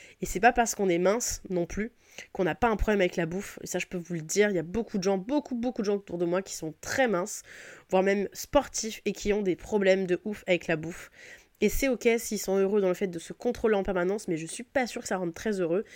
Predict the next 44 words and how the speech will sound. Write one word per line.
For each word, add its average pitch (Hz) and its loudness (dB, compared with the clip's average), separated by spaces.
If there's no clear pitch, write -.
d'être 190 2
tout - -12
le 202 -18
temps 208 0
dans 190 2
des 165 0
pensées 180 -4
très - -2
négatives 196 -2
par 202 -2
rapport 180 -2
à 185 -2
son 175 -6
corps 202 0
et 165 0
par 165 -6
rapport 202 -4
à 175 0
son 165 -8
poids. - -4
Euh, 180 6
mais 190 4
bref, - -2
c'est - -2
un 185 2
autre 196 0
débat. 175 0
Enfin 180 0
non, 175 2
c'est 185 0
pas 175 0
mon 165 0
autre 165 0
débat, 156 2
c'est 208 0
bien 185 4
le 180 2
débat 170 4
de, 175 0
<laughs> - -20
en 220 6
question. 220 2
Et 220 8
donc, 285 4